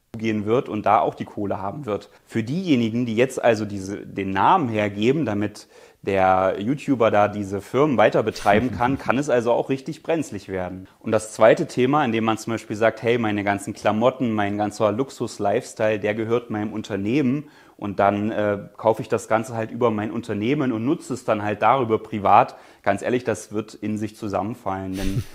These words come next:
Speaker 2: <laughs>
Speaker 1: äh, steuerrechtlich wird das Finanzamt hier immer eine private Nutzung unterstellen, sei es jetzt von den teuren Autos,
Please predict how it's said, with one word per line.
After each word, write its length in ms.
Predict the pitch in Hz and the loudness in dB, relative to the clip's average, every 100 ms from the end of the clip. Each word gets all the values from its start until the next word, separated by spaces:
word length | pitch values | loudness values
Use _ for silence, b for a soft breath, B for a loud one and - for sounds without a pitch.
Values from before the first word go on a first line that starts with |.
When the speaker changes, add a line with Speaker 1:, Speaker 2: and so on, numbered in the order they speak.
| - | -8
Speaker 2:
<laughs> 180 | - - | -8 -4
Speaker 1:
äh, 160 | 101 | -2
steuerrechtlich 600 | 90 104 113 123 123 110 | 0 6 6 6 0 -6
wird 100 | - | -4
das 120 | 113 - | -4 -4
Finanzamt 500 | 101 107 110 107 101 | -4 -4 -2 -6 -4
hier 220 | 113 117 | -4 -2
immer 260 | 131 139 | 0 -2
eine 180 | - 104 | -2 -6
private 540 | 104 - 95 101 143 117 | -6 -8 2 2 2 0
Nutzung 380 | 160 - 113 | -4 -4 -8
unterstellen, 640 | - 101 101 - 98 110 127 | -6 -6 -6 -2 2 2 2
sei 180 | 107 113 | 2 2
es 140 | 113 | 2
jetzt 160 | 110 - | -4 -2
von 140 | 104 | -2
den 140 | 101 | -2
teuren 380 | 98 104 101 98 | 0 2 2 2
Autos, 460 | 85 135 156 139 | 4 4 6 0